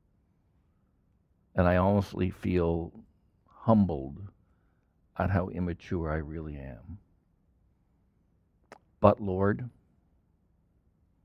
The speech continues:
next time it won't be this bad again. Because next time I'm gonna take this event and use it as a basis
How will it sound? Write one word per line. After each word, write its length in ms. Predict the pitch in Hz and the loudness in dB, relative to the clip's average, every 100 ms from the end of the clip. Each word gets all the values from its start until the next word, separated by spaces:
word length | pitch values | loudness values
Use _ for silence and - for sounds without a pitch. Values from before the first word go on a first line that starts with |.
| _ _ _ _ _ _ _ _ _ _ _ - | _ _ _ _ _ _ _ _ _ _ _ -6
next 300 | 110 - - | -6 -6 -4
time 240 | 85 80 | 0 0
it 100 | 73 | -2
won't 220 | 76 71 | -10 -12
be 80 | - | -14
this 180 | - - | -16 -18
bad 240 | - 57 | -16 -16
again. 300 | - - - - _ _ _ _ _ _ _ _ _ _ _ _ _ _ | -16 -20 -20 -20 _ _ _ _ _ _ _ _ _ _ _ _ _ _
Because 240 | _ 87 82 | _ -4 4
next 320 | 110 - - | 4 4 -4
time 360 | 90 76 80 87 | -2 2 2 2
I'm 120 | 80 | -2
gonna 160 | 82 | -4
take 400 | 82 - 87 - | -4 2 2 2
this 260 | 90 87 - | 2 0 0
event 520 | 85 82 78 80 - - _ _ _ _ - | -6 -2 -2 -2 -6 -20 _ _ _ _ -12
and 180 | 87 85 | -8 -4
use 240 | 92 92 | -4 -4
it 100 | 87 | -4
as 140 | 87 87 | -4 -4
a 60 | |
basis 720 | 80 87 82 - 76 - - | -6 -2 -2 -2 -8 -10 -20